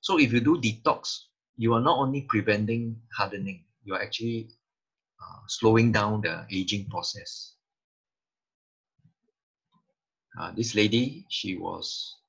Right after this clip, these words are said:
due to remove her gallbladder because she ended up in hospital because the gallbladder was congested and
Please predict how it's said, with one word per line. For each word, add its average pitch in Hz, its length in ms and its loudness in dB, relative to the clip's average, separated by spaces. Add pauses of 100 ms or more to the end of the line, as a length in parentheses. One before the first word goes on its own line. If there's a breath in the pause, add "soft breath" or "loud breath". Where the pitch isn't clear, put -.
(300)
due 110 260 6
to 104 180 -2
remove 95 380 0
her 92 100 2
gallbladder 92 540 2
because - 500 -6 (220)
she - 240 -8
ended 113 160 4
up 117 80 2
in 92 80 -2
hospital 110 480 -4
because 110 400 -4
the - 260 -10 (680)
gallbladder 113 480 6
was 90 180 0
congested - 600 -8 (840)
and 92 320 -10